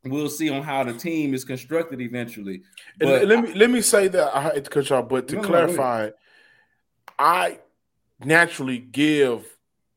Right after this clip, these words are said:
Speaker 2: a, a new situation three years before I could say, um, "Well, it's time to move on,"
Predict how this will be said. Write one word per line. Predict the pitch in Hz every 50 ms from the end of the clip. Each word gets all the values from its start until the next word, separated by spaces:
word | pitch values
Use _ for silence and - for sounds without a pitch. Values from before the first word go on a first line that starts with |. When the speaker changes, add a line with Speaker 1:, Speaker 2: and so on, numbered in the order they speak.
| _ - - 127
Speaker 2:
a, | 131 123 113 123 120 113
a | 117
new | 131 147 160 160
situation | 160 - 156 135 - 127 120 135 135 135 127 - - 107 98 95 _ _ _ _ _ _ _
three | - 135 135 127
years | 120 117 113 101 87 82 76 - - - - _ _ _ _ _ _ _ _ _ _ _ _ _ _ -
before | 135 127 - - 151 143 135 123
I | 131 135
could | 127 - 127 120
say, | - - 147 139 135 127 123 117 110 107 - _ _ _ _ _ _ _ _ _ -
um, | 117 117 113 113 110 107 104 98 90 82 82 80 _ _ _ _
"Well, | 117 123 127 131
it's | 131 135 135 135
time | - 143 131 127 123
to | 123 123
move | 123 123 123 117 113
on," | 120 120 117 117 113 113 110 107